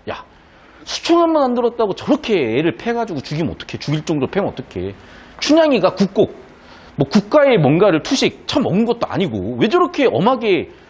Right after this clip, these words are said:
다스릴까? 춘향이가 누구 죽이려고 막 이렇게 한 것도 아닌데 왜 저렇게 옥새를,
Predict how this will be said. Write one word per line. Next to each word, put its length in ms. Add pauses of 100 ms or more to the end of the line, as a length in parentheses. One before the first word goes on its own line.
(260)
다스릴까? 520 (400)
춘향이가 420
누구 180
죽이려고 540
막 100
이렇게 180
한 100
것도 200
아닌데 400
왜 120
저렇게 280
옥새를, 540